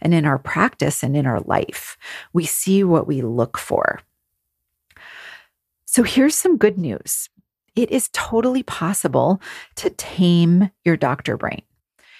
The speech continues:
You can actually use your amazing brain, right? Our ability to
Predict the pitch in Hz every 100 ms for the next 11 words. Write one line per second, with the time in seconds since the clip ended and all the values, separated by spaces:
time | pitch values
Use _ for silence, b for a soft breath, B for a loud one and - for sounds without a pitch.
0 | b - 196 226 190 208 226 269 240 208
1 | 170 214 226 165 160 143 143 147 160 170
2 | 156 151 139 85 185 262 - 156 147 151
3 | 151 135 160 175 170 160 156 - 160 147